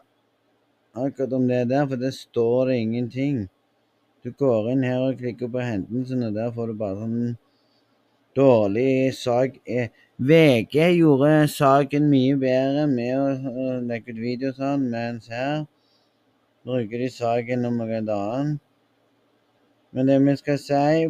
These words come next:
politiet var så dum og kom med så mange bare på en person. Men her har vi en video fra V G, som vi, nei, fra Dagbladet, som viser det mer.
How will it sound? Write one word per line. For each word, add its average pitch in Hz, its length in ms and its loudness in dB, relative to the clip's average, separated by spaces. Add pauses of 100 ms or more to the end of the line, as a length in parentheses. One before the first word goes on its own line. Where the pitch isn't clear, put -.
(100)
politiet 135 560 -4
var 131 160 -2
så 127 160 -18
dum 131 320 0
og 120 80 -12
kom 123 220 -2
med 120 100 -10
så 120 160 -4
mange 113 480 -4
bare 101 240 -4
på 104 80 -6
en 101 160 -6
person. 110 320 -6
Men 117 160 -6
her 156 400 2
har 156 160 4
vi 151 80 6
en 147 80 6
video 170 380 4 (1120)
fra 120 160 -2
V 110 240 0
G, 127 220 -4 (400)
som 123 240 0
vi, 110 340 2
nei, 113 180 0
fra 120 140 -4
Dagbladet, 110 420 -4
som 113 120 -8
viser 101 280 -6
det 123 120 -6
mer. 104 180 -6